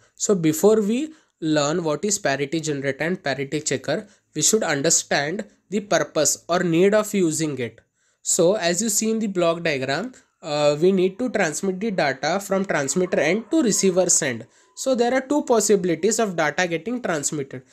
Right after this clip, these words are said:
The first possibility is the data has been transmitted without any sort of disturbance.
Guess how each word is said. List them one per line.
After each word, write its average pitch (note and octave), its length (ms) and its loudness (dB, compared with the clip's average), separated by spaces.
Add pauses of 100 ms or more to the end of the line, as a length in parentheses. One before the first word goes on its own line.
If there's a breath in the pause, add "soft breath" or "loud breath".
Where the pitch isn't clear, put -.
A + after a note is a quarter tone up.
(220 soft breath)
The G#3 140 2
first A#3+ 320 2
possibility G3+ 560 0
is G#3 80 -4
the B3 140 0
data E3+ 340 0
has F#3+ 220 2
been G#3+ 160 0
transmitted E3 800 -2 (240 loud breath)
without A3+ 360 0
any G3 220 4
sort F3+ 300 0
of F#3+ 180 0
disturbance. C3+ 680 -2